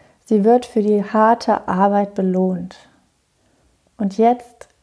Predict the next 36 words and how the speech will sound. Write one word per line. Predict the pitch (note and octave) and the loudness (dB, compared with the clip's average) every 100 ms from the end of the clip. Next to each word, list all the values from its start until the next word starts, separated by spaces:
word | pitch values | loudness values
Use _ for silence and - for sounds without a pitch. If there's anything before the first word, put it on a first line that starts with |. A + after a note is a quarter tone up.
| _ _ | _ _
will | G3+ G#3 | 0 0
sie | G#3 G#3 | 2 0
so | G3+ | -2
richtig | G3 G#3 G3+ - G#3+ G#3 - | 0 -2 -2 -8 -8 -8 -6
durchstarten. | F#3+ F#3 - G3 A3+ _ G#3+ - _ _ _ _ _ _ | -4 -4 -10 -14 -14 _ -18 -18 _ _ _ _ _ _
Denn | G#3 - | -4 -2
endlich | A#3+ A#3 B3 - - | 2 2 2 -4 -20
kann | - G#3+ | -6 -2
sie | G#3+ | 0
diesen | G#3 G#3 G3+ | 0 0 -2
Traumjob | - G#3 G3+ G#3+ G3+ G3+ G3 - | -6 -4 -2 -2 -4 -8 -10 -20
erf-, | - - - | -20 -18 -6
ausfüllen. | G3 F#3+ - - G#3+ G#3+ _ _ _ _ _ | -6 -6 -16 -12 -10 -10 _ _ _ _ _
Sie | A#3 | 2
muss | A3+ D4 - | 4 2 -2
nicht | F#3+ - | -4 -2
mehr | F#3 | -4
die | F#3 - | -4 -4
Aufgaben | G3 G3 - G3 G3+ | -4 -6 -6 -4 -4
erledigen, | G#3+ F#3+ G3 G#3+ A3 A3+ - - _ | -4 -2 -2 0 -2 -4 -10 -20 _
für | - | -2
die | G3+ | 2
sie | A3 G#3+ | 2 0
sich | G#3 G3+ | -4 -4
vorher | - A3 A3+ | -4 -2 -2
so | G#3 | -6
eingesetzt | G#3+ A3 A3 - G3+ G3 - | -4 -4 -4 -6 -8 -8 -18
hat. | - - _ _ _ _ _ _ _ _ _ - | -18 -18 _ _ _ _ _ _ _ _ _ -4
Denn | G3 | -2
jetzt | F#3+ A3 A#3+ - | 2 0 0 -6
wird | A3 G#3+ | -2 -2
es | G#3+ - | -4 -8
ihr | G#3+ | -10
viel | G3+ - G#3 | -10 -4 -2
leichter | F#3 F#3 - - | 0 -4 -8 -16
fallen. | - - G#3 A3+ | -16 -16 -12 -12